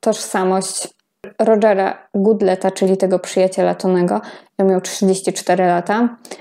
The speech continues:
Stevena Hale'a, on miał dwadzieścia sześć. Richarda Hamiltona dwadzieścia. Noela Resendeza trzydzieści jeden. Alana Broussarda dwadzieścia osiem. Alana Livingstone dwadzieścia siedem. Jeffrey'ego Jonesa trzydzieści jeden i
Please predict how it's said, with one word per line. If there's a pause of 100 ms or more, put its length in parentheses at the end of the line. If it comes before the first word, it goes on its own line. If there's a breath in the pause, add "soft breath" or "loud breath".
Stevena
Hale'a,
on
miał (680)
dwadzieścia
sześć. (260)
Richarda
Hamiltona
dwadzieścia. (340)
Noela
Resendeza
trzydzieści
jeden.
Alana
Broussarda
dwadzieścia
osiem. (180)
Alana
Livingstone
dwadzieścia
siedem. (100)
Jeffrey'ego
Jonesa
trzydzieści
jeden
i